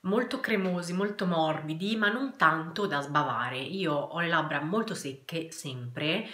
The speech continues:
e questi sono, uno, sono tra i pochi rossetti che porto in modo confortevole per tutto il giorno. Vi faccio vedere i colori. Allora, ho preso lo zero uno, che in realtà è l'ultimo che mi è entrato perché l'ho, l'ho comprato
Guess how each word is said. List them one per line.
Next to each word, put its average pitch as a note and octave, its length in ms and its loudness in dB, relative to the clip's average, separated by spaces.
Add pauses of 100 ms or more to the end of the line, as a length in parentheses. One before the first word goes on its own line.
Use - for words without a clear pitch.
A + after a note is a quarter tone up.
(280)
e G#3 100 -2
questi G#3 280 2
sono, F#3 300 0
uno, F3+ 340 -2
sono D#3+ 340 0
tra F3 460 4
i D#3+ 120 -6
pochi F3+ 360 0
rossetti F3 600 -2
che D#3+ 180 -4
porto D#3 680 -4
in D#3+ 80 -6
modo D#3+ 300 -2
confortevole D#3 760 -4
per D#3+ 100 -10
tutto - 280 -10
il C#3 120 -8
giorno. B2 520 -6 (320)
Vi - 60 -20
faccio G3 220 2
vedere D#3+ 300 0
i D3+ 160 -2
colori. D3 680 -2 (340)
Allora, D3 360 0
ho F3+ 100 0
preso C#3 460 -2
lo D#3+ 240 -4
zero F#3+ 320 4
uno, G3 520 0
che - 100 -6
in E3 60 0
realtà D#3+ 280 2
è D#3+ 80 2
l'ultimo A3 520 0
che G3+ 200 -6
mi E3+ 160 0
è D#3+ 60 2
entrato D#3 680 2
perché D#3 340 -6
l'ho, D3 320 -6
l'ho F#3+ 120 -4
comprato D#3 800 -2